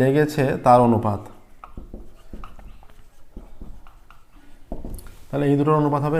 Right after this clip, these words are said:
এটা প্রথম ক্ষেত্রে, এটা দ্বিতীয় ক্ষেত্রে। এটা হচ্ছে ফোর পাই into একুশ বাই দুই তার square is to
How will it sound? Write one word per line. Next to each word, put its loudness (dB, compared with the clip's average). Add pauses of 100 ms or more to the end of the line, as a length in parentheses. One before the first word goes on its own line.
এটা 0
প্রথম 0
ক্ষেত্রে, -2
এটা 2
দ্বিতীয় 2
ক্ষেত্রে। -2 (640)
এটা -2
হচ্ছে -2 (100)
ফোর 4 (120)
পাই 8 (120)
into 2 (640)
একুশ -2 (100)
বাই 6 (100)
দুই 2 (100)
তার 4
square 4
is -2
to 0